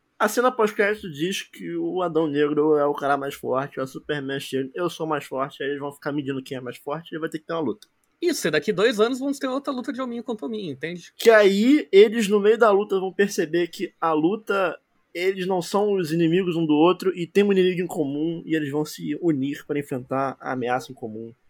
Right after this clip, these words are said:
Speaker 2: Parabéns, você é
Speaker 1: Eu
Speaker 2: um
Speaker 1: acabei
Speaker 2: roteirista de filme
Speaker 1: ma-,
Speaker 2: de
Speaker 1: ma-,
Speaker 2: hominho.
Speaker 1: matei, matei, é, o roteiro inteiro do filme, pronto.
Speaker 2: Mas é isso mesmo,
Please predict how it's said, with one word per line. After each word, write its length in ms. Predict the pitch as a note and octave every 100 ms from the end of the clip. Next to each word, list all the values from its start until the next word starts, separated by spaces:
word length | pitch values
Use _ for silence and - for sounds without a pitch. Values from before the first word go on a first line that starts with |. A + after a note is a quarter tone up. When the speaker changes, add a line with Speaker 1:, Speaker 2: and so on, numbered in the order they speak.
| _ -
Speaker 2:
Parabéns, 800 | E3 G3 D#3 G#3 F3+ - - - _ _
você 240 | B2+ C3 B2
é 40 |
Speaker 1:
Eu 20 |
Speaker 2:
um 100 | A#2+
Speaker 1:
acabei 200 | F3+ B2+
Speaker 2:
roteirista 400 | G3 - - G#3
de 140 | F#3 -
filme 180 | - F3
Speaker 1:
ma-, 60 |
Speaker 2:
de 120 | F3+ G#3+
Speaker 1:
ma-, 60 |
Speaker 2:
hominho. 300 | G3+ G3+ D3 - _ _ -
Speaker 1:
matei, 480 | C#3+ C#3 C#3 C3+ B2+
matei, 380 | C3 C3 C#3+ C#3
é, 140 | B2
o 60 | B2
roteiro 320 | C3+ D#3 D3+
inteiro 240 | C3+ A#2+
do 80 | A2+
filme, 180 | - G#2+ _
pronto. 260 | A#2+ A2 - _ _
Speaker 2:
Mas 160 | C#3 C#3+
é 80 | B3
isso 240 | C4 -
mesmo, 280 | D3 B2+